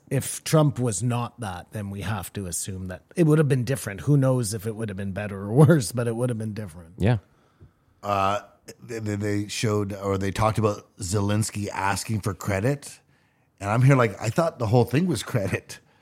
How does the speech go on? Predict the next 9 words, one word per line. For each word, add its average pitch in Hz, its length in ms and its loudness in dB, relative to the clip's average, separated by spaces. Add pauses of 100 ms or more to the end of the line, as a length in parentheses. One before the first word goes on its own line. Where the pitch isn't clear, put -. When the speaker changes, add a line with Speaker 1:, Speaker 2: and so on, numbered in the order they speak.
(840)
Speaker 3:
'Cause 107 220 2
they're 123 520 4
saying 110 360 -2
we 113 120 4
have 101 160 2
massive 104 640 0
deficits 104 520 -2
in 104 100 -6
our 101 340 0